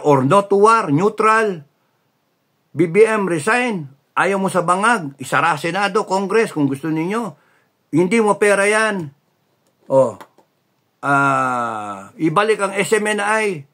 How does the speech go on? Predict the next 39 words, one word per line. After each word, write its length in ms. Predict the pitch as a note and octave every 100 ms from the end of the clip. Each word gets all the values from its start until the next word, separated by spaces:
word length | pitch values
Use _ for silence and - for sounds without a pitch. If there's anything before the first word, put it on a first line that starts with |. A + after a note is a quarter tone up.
| _
tigil 320 | - A#3+ A3+ A3
yung 80 | G3+
kay, 240 | G3 G3+ F#3+
kay 160 | G3
Buloy 320 | F3 G#3 G#3
na 120 | G3+ G#3
yan, 400 | G#3 G#3+ D#3+ C#3 _ _ _ - _ _ _ _
harapin 480 | D3 G3+ G3+ G#3+ G#3
na 40 |
lang 100 | G#3
sa 80 | G3
korte, 560 | F3+ G#3+ G#3+ G#3+ A3 G3+
tapusin 560 | - D3+ G#3 F#3+ G#3
yan, 200 | G#3+ G#3+ F3 C#3 -
wala 240 | C#3+ G3+ G#3+
nang 80 | G3
investigasyon 640 | F3+ E3+ G3 F#3 E3 G3 F#3
ng 40 |
karantarantaduhan, 1080 | E3 D#3+ D#3+ D3 D3 D3+ D3+ G3 G#3+ G#3 E3
yung 160 | C#3+
P 160 | C#3+ G3
C 160 | F3 F#3
S 160 | E3+
O 160 | A3 G3+
na 160 | G3
yan, 240 | G#3 F#3+ C#3+ - _ _ _
lilit-, 420 | D3+ D3 D#3+ E3 _
ayun 260 | D3+ F#3 C3+
ako, 320 | A2+ C3 A2 _ _ _
ang 140 | - F3
dami 180 | A3 A#3+
eh, 80 | G#3+ D3+
ang 60 |
daming 240 | F#3+ G#3+ G3+
pwede 180 | G#3 G3
sabihin, 560 | F#3+ E3+ F3 F#3 B2
and 180 | C3+ D3+
yun 160 | D#3 D#3+
yung 120 | D#3